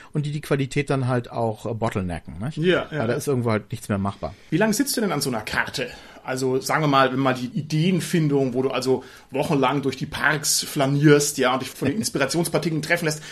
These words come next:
Speaker 2: wenn wir das mal vorne abschneiden und sagen wir mal so vom ersten Moment, wo du dich hinsetzt und du machst dir das neue Kartendokument auf, es ist knalleweiß vor dir, bis zum fertigen Kartenprodukt,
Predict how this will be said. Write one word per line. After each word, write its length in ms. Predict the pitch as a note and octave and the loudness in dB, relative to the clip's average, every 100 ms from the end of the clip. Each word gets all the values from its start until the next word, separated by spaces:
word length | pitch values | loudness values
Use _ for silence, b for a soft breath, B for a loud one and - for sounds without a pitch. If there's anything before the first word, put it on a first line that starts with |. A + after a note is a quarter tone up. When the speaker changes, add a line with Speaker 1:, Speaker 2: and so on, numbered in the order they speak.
| B | B
Speaker 2:
wenn 80 | C#3 | -2
wir 60 | |
das 80 | D3+ | 0
mal 80 | D3+ | -2
vorne 280 | - D3+ D#3 | 0 0 0
abschneiden 440 | G#3 G#3 F3+ F3+ | 0 0 0 -2
und 80 | C#3 | -4
sagen 200 | D3 D3 | -2 -2
wir 80 | C#3+ | 0
mal 180 | C#3 C#3 | 0 -2
so 220 | D3 C#3+ | -4 -4
vom 240 | - C3+ | -2 -6
ersten 260 | F3 F3+ F3 | -2 -2 0
Moment, 220 | D#3 D3 | -2 -2
wo 60 | D3+ | -4
du 40 | |
dich 140 | C3+ - | -6 -2
hinsetzt 360 | F#3+ E3+ - | 0 0 -2
und 120 | - | -10
du 40 | A#2+ | -10
machst 220 | C3+ - | -8 -6
dir 60 | C3 | -4
das 160 | C3 | -4
neue 260 | C#3 C#3 C#3 | -2 -2 -2
Kartendokument 680 | D3 D#3 E3 D#3+ D3 D3 D3+ | -2 -4 -2 -6 -4 -4 -2
auf, 200 | C3+ D3 | -4 -4
es 100 | C3 | -6
ist 240 | B2+ - | -8 -8
knalleweiß 640 | - D#3+ C#3+ C#3+ B2+ D#3 - | -8 -4 -2 -2 -2 -4 -4
vor 180 | F#3 F#3 | -4 -4
dir, 220 | F#3 F3+ B B B | -4 -6 B B B
bis 260 | F#3 G3+ - | 2 4 2
zum 340 | F3 D#3 D3 - | 0 0 -2 -6
fertigen 680 | - - D#3 E3 D3+ C3 | -6 0 0 0 -4 -4
Kartenprodukt, 720 | - E3 E3 E3+ D#3 D#3 E3 | -4 -6 -4 -6 -6 -4 -6